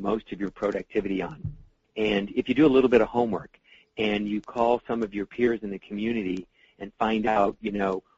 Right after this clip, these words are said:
what are they charging for this fee or for this code, and how does it, how does it compare with what the insurance carrier is reimbursing? That gives you a little bit of ammunition to say to them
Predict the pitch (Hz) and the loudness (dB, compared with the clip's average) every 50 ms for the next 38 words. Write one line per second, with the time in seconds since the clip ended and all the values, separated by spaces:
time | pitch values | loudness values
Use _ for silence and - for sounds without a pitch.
0 | _ - 113 127 127 131 113 117 113 117 113 - - 117 110 104 107 101 104 104 | _ -2 0 4 6 4 4 4 2 0 0 -2 0 2 4 4 4 2 -2 -6
1 | 98 95 92 _ - 107 104 104 104 101 95 95 98 - 98 101 104 - _ _ | -6 -6 -8 _ -2 0 2 2 2 2 2 2 2 0 0 -4 -4 -4 _ _
2 | - 117 110 101 92 92 - _ _ - - 101 98 - 107 101 104 101 - - | 0 0 2 2 0 -2 -8 _ _ -6 -4 -4 -4 -2 -2 0 0 -2 -2 -2
3 | - 117 113 104 98 98 95 _ _ _ _ _ _ _ - 117 110 104 101 95 | 2 4 6 6 6 4 0 _ _ _ _ _ _ _ -6 -6 -4 -4 -4 -8
4 | - - 123 127 135 143 135 135 113 - 110 101 - - _ _ _ _ _ _ | -10 -4 0 0 2 2 2 0 0 0 0 -2 -2 -4 _ _ _ _ _ _
5 | _ _ _ _ _ _ _ - - 120 127 135 135 131 123 104 113 113 110 107 | _ _ _ _ _ _ _ -10 -2 0 2 4 4 4 2 2 2 0 0 0
6 | _ - - 110 95 - - 117 113 110 110 110 104 98 101 98 98 - _ _ | _ -8 -8 -8 -8 -8 -6 -4 -2 0 2 0 0 2 0 0 0 -2 _ _
7 | _ - 113 101 107 107 - 101 98 98 95 - - 113 110 107 101 _ - - | _ -14 -4 -4 -4 -4 -2 -6 -8 -8 -8 -6 -6 -4 -4 -6 -8 _ -8 -4
8 | 107 101 101 101 98 95 90 92 - 104 104 98 92 92 90 110 107 104 - - | -4 -2 -2 -2 -4 -4 -6 -6 -6 -6 -6 -4 -4 0 2 2 2 2 0 -6
9 | 90 - - _ _ _ _ _ _ _ - - 107 107 110 117 143 147 147 135 | -14 -14 -16 _ _ _ _ _ _ _ -6 -4 -4 -2 2 6 6 6 6 4
10 | 135 123 123 117 120 123 127 113 117 113 110 101 - 110 113 107 107 104 98 104 | 2 0 0 2 0 0 0 0 2 0 0 0 -2 -4 -2 -2 -2 -2 -2 -2
11 | 117 127 123 - - 95 95 92 - - - 120 127 131 120 107 92 98 92 90 | -4 -6 -6 -8 -10 -10 -10 -12 -10 -4 -2 0 0 2 0 0 0 -2 -4 -4
12 | 92 95 92 | -6 -8 -10